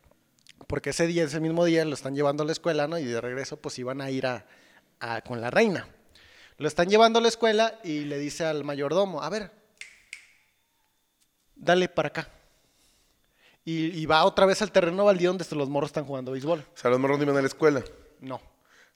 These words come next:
Speaker 2: Eh, sí, pues sí, pobres.
Speaker 1: Sí, pobres, güey, o sea.
Speaker 2: Sí, claro.
Speaker 1: O sea, pues no mames, ¿no? Uno, uno era gordo,
Speaker 2: Hay niveles,
Speaker 1: chino.
Speaker 2: hay
Speaker 1: Sí,
Speaker 2: niveles, chavo,
Speaker 1: sí, sí,
Speaker 2: o
Speaker 1: sí,
Speaker 2: sea.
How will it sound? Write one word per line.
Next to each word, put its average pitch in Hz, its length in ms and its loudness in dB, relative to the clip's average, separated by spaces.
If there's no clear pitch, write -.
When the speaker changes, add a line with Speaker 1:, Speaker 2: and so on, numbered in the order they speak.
Speaker 2:
Eh, - 100 -12
sí, 156 120 -18
pues 135 100 -20
sí, 135 140 -16
pobres. 110 280 -8
Speaker 1:
Sí, 202 200 -4
pobres, 180 420 2
güey, 147 220 -2
o 139 80 -2
sea. 131 400 -6
Speaker 2:
Sí, - 160 -14
claro. 90 280 -6
Speaker 1:
O 135 80 -8
sea, 139 200 -6
pues 139 160 -12
no 165 120 -6
mames, 175 420 -4
¿no? 156 320 -16
Uno, 160 440 -2
uno 170 320 2
era 165 100 4
gordo, 160 300 6
Speaker 2:
Hay 240 80 2
niveles, 202 580 2
Speaker 1:
chino. 214 160 -6
Speaker 2:
hay 196 80 2
Speaker 1:
Sí, 214 60 -2
Speaker 2:
niveles, 208 400 0
chavo, 120 280 -2
Speaker 1:
sí, 113 340 -4
sí, 113 40 -6
Speaker 2:
o 113 60 -6
Speaker 1:
sí, 110 100 -12
Speaker 2:
sea. 110 320 -4